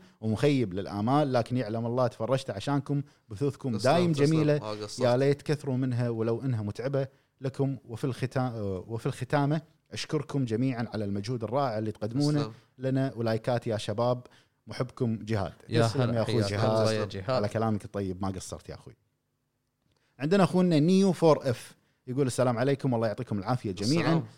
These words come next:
Speaker 1: أول شيء مبروك على إنشاء الموقع الجديد."
Speaker 2: الله يبارك.
Speaker 1: الله يبارك فيك. "وأكثر شيء مفرحني والله هو عودة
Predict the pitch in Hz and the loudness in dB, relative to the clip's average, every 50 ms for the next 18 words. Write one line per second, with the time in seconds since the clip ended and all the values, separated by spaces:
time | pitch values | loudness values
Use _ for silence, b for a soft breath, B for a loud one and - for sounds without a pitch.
0 | _ - 156 180 185 175 - - 175 175 156 139 131 131 156 160 143 - 113 120 | _ -2 0 2 2 2 2 2 2 2 2 0 0 0 -2 -2 -2 -2 -2 -2
1 | 123 113 - - 143 110 101 101 104 143 185 180 - 170 147 156 156 139 143 139 | -2 0 0 2 0 2 0 0 0 0 0 0 -2 -4 -4 -4 -4 -4 -4 -2
2 | 147 156 147 143 143 - - 113 107 101 98 98 95 87 85 87 87 90 95 - | -2 0 -2 -2 -4 -8 -16 -12 -10 -10 -6 -4 -4 -2 -2 -2 -2 -2 -4 -4
3 | - 143 151 156 151 - - b b b b b b b - 120 - 185 185 - | -4 -2 -2 -2 -4 -6 -12 b b b b b b b -14 -6 -4 -4 -4 -4
4 | - 180 135 - - 165 151 120 - 127 127 143 151 - - 135 135 147 151 147 | -4 -4 -4 -2 -2 -2 -2 -2 -2 -2 -2 -2 -2 -2 -2 -2 0 0 0 0
5 | 139 123 131 120 110 147 156 151 127 113 | 0 0 0 2 2 2 2 2 0 -2